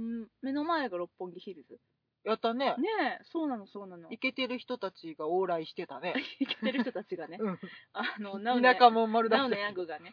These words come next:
Speaker 2: うん。
Speaker 1: <laughs> そう、往来してたけど、これさ、でも私感動して、
Speaker 2: うん。
Speaker 1: あの、私らが食べたのは、普通のレギュラーサイズのフィッシュ&チップスと、あと、パイ？
Speaker 2: ビーフパイ。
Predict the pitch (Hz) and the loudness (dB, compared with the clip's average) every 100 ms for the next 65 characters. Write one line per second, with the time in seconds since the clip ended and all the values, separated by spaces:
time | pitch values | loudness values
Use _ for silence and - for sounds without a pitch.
0 | - 180 165 165 381 370 - 381 - 359 | -10 -2 0 0 2 2 6 4 4 -2
1 | - - 349 - 285 262 302 311 311 302 | -2 -2 -2 -2 2 4 6 8 6 2
2 | 294 226 190 196 415 370 196 - - - | -4 -4 -4 0 4 4 4 0 -10 -20
3 | - _ - 453 453 - 330 240 214 208 | -20 _ -4 0 0 2 2 0 -8 -10
4 | - - 415 381 381 - - 208 175 190 | -12 -10 -6 -2 -2 -4 -6 -6 -6 -8
5 | 175 240 _ - 226 226 - 339 392 349 | -10 -12 _ -12 -8 -6 -6 -4 2 2
6 | 262 220 202 208 202 185 170 262 285 185 | 2 -4 -8 -10 -10 -12 -8 -4 -2 -2
7 | - _ _ _ _ _ _ _ _ _ | -6 _ _ _ _ _ _ _ _ _
8 | 254 - 277 262 254 277 285 285 277 285 | -20 -14 -10 -8 -6 -6 -4 0 0 0
9 | 285 262 - 196 220 202 - 202 185 - | -4 -6 -8 -14 -16 -14 -12 -14 -14 -20
10 | - - 175 - - _ _ 330 311 214 | -20 -20 -20 -20 -20 _ _ -6 -4 -4
11 | - _ - - 320 269 160 _ _ _ | -8 _ -14 -10 -6 -4 -6 _ _ _
12 | - 233 165 - _ _ _ _ _ _ | -10 -10 -10 -18 _ _ _ _ _ _
13 | _ _ _ 220 294 427 427 180 | _ _ _ -6 -2 0 0 0